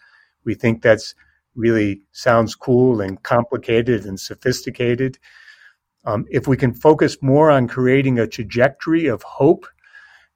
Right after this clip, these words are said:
as opposed to thinking we're gonna solve all our problems at once, then I think we have a better shot at restoring our belief in ourselves and, and in one another, and in creating the kinds of lives and communities that we wanna live in that,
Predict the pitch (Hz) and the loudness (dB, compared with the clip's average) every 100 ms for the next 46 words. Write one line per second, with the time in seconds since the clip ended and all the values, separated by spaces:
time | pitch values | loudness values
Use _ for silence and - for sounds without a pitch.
0 | - 117 107 104 127 135 131 123 - 131 | -2 0 0 0 6 6 6 -2 0 2
1 | 135 120 110 113 - 131 123 123 123 127 | 4 2 2 0 2 4 6 8 6 8
2 | 120 113 - 123 131 117 110 131 110 113 | 6 4 4 2 2 0 -4 -6 -2 -2
3 | 190 202 - - _ - - _ _ _ | 0 -4 -10 -16 _ -20 -20 _ _ _
4 | 131 185 202 196 175 175 151 131 143 151 | 4 6 6 4 2 4 4 4 6 4
5 | 139 - 151 151 123 131 _ - 135 120 | 2 0 2 4 2 -4 _ -8 0 2
6 | 123 131 _ 131 117 - 131 131 127 117 | 2 -2 _ -8 -8 2 2 4 2 0
7 | 117 127 - 123 113 - 127 127 127 - | 0 -2 -2 -4 -4 0 0 0 -2 -6
8 | 113 117 - - 113 113 113 110 107 107 | -6 -6 -8 -6 -2 0 2 2 0 4
9 | 120 107 101 117 _ _ _ _ - _ | 4 4 0 -6 _ _ _ _ -20 _
10 | _ _ _ - 127 135 147 147 135 - | _ _ _ -4 4 6 6 2 -2 -4
11 | 135 135 - 139 139 135 - 139 123 113 | 0 0 0 0 0 0 -2 -2 -2 2
12 | 120 147 139 117 117 - 123 151 123 120 | 4 4 4 0 -4 -4 -4 -2 0 0
13 | 147 131 131 127 110 120 160 117 110 110 | 0 2 2 4 4 4 4 2 2 4
14 | 127 | 4